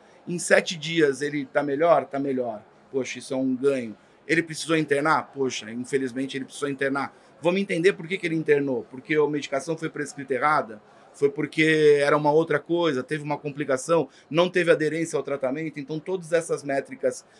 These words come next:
muito mais clínicas mesmo, aí, é, elas são direcionadas ao,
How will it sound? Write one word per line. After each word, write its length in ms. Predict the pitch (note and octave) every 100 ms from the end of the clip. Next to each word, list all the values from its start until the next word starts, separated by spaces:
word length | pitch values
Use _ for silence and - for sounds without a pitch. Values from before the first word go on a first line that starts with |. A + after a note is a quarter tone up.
| _
muito 220 | D#3+ F#3
mais 260 | F3+ D#3+ -
clínicas 640 | E3+ F#3 G#3 G#3 D#3 C3
mesmo, 600 | C#3+ E3 F#3 F3 F#3 E3
aí, 460 | C#3+ D3+ E3 E3+ - - -
é, 320 | C3+ D3 D3
elas 220 | C3+ D3 D3
são 340 | D3+ D3+ D3 C#3+ B2+
direcionadas 680 | C3+ D3 C#3+ C#3+ C3+ C3+ C3
ao, 540 | C3 C3+ C#3 C#3 B2+